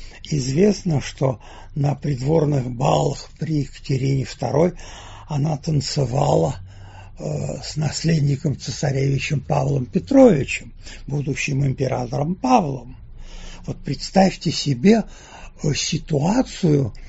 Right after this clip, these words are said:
в которой, ну, по словам Пушкина, самый романтический наш император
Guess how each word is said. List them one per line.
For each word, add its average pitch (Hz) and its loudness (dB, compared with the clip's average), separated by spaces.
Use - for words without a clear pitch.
в - -8
которой, 160 2
ну, 190 4
по - -10
словам 151 0
Пушкина, 139 -2
самый 180 4
романтический 160 4
наш - 2
император 147 2